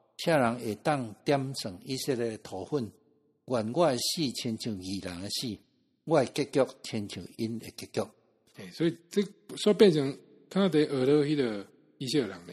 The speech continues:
Speaker 1: 对啊，这全变成学，
Speaker 2: <laughs>
Speaker 1: 学了以色列人。
Speaker 2: 对啊。
Speaker 1: 伊，伊请伊来甲因救助，结果伊煞讲学了因的，因的话。
Speaker 2: 对啊，因为你看，伊，伊，伊即摆的意思是讲，人，人叫我来甲救助，但是我无法度救助，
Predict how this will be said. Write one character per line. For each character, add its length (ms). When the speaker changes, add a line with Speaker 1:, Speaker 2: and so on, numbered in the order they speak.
Speaker 1:
对 140
啊， 120
这 160
全 200
变 140
成 100
学， 280
Speaker 2:
<laughs> 80
Speaker 1:
学 100
了 100
以 80
色 160
列 120
人。 260
Speaker 2:
对 140
啊。 240
Speaker 1:
伊， 60
伊 60
请 280
伊 120
来 120
甲 160
因 100
救 160
助， 200
结 140
果 140
伊 120
煞 260
讲 180
学 160
了 140
因 140
的， 120
因 220
的 140
话。 140
Speaker 2:
对 140
啊， 140
因 120
为 80
你 120
看， 280
伊， 180
伊， 180
伊 120
即 120
摆 160
的 260
意 100
思 200
是 120
讲， 200
人， 460
人 240
叫 160
我 100
来 140
甲 120
救 180
助， 160
但 120
是 120
我 100
无 60
法 140
度 140
救 200
助， 200